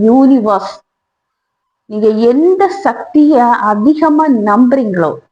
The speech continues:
அது உங்க வாழ்க்கையில இதை எப்படியும்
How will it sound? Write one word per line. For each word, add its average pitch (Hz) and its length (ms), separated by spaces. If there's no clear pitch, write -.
அது 185 240
உங்க 202 220
வாழ்க்கையில 220 680
இதை 196 200
எப்படியும் 247 840